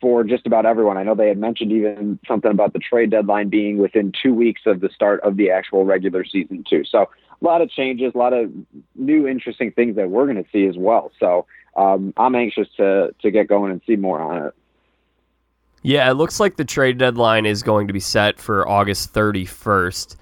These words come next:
Speaker 1: Thirty-first,
Speaker 2: Uh,
Speaker 1: okay.
Speaker 2: which, so that's, that's about five weeks later, but still, I mean, <laughs> relatively to,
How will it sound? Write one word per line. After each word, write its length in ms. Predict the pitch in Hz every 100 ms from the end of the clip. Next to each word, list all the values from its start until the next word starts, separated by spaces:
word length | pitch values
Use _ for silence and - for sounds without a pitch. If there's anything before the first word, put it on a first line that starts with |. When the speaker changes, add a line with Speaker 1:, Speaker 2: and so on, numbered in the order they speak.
| -
Speaker 1:
Thirty-first, 260 | 117 110 -
Speaker 2:
Uh, 240 | 92 90
Speaker 1:
okay. 80 | 90
Speaker 2:
which, 440 | 107 90 - - - _ _ _ _ _ _ _ _
so 180 | - 139
that's, 260 | 143 151 - -
that's 260 | 131 170
about 260 | 156 120 104
five 500 | - - 110 127 123
weeks 300 | 143 135 -
later, 380 | 123 123 123 135
but 180 | 113 -
still, 520 | - 127 120 87 - -
I 80 |
mean, 240 | 107 101 98
<laughs> 140 | 110 113 123
relatively 680 | - 123 120 - - 147 123
to, 440 | - 120 113